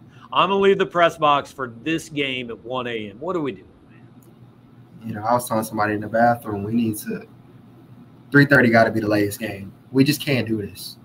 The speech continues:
Speaker 2: Like, there's, there needs to be a, a point in the season, specifically when it gets cold.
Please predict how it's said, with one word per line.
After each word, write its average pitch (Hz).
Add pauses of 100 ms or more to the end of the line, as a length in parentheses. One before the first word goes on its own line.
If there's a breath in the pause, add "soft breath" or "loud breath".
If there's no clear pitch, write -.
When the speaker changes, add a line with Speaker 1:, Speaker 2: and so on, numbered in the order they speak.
(100)
Speaker 2:
Like, 127
there's, 156 (160 loud breath)
there 147
needs 185
to 160
be 160
a, 127 (100)
a 110 (280)
point 160
in 135
the 123
season, 120 (200)
specifically 220
when 175
it 160
gets 147
cold. 135